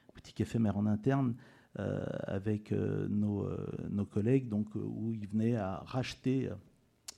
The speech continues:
les fauteuils. On s'est juste arrêté au fauteuil parce qu'une pandémie est passée par là, comme vous le savez tous, et vous pouvez pas non plus <laughs> regrouper tout le monde, mais, euh, on s'est juste arrêté au fauteuil, voilà, pour une maudite somme de dix euros. Euh,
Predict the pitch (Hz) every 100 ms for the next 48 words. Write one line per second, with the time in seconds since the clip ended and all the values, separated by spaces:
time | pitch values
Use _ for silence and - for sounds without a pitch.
0 | - 117 131 123 127 107 101 107 101 110
1 | 104 98 104 101 101 120 120 - - 95
2 | 98 101 104 107 104 110 104 - 92 90
3 | 87 104 120 101 - 95 92 - 120 95
4 | 98 - - - - 98 104 104 107 104
5 | - - - - - - 104 104 107 104
6 | - 107 147 139 113 110 95 - - -
7 | 104 120 107 123 120 107 104 - 110 101
8 | 107 - 107 113 90 92 104 98 104 104
9 | 92 98 107 110 - 120 107 95 95 117
10 | 110 107 104 131 - - - - _ -